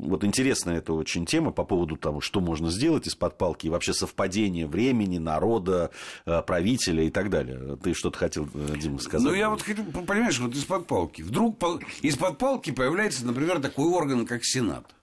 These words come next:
Speaker 2: Ну, кстати, интересно, да? Найдите разницу между Политбюро и Сенатом. Ну, особенно Петровским. Колл-, коллегиальный орган, каждый должен поставить подпись,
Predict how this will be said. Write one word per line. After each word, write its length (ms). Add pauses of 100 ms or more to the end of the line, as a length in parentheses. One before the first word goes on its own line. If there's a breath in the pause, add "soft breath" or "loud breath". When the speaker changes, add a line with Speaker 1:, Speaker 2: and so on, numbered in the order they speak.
(880)
Speaker 2:
Ну, 60
кстати, 360
интересно, 640
да? 400
Найдите 460
разницу 460
между 260
Политбюро 580
и 60
Сенатом. 540 (1300)
Ну, 160 (320)
особенно 400
Петровским. 520 (260)
Колл-, 240
коллегиальный 640
орган, 500 (380 soft breath)
каждый 320
должен 360
поставить 500
подпись, 320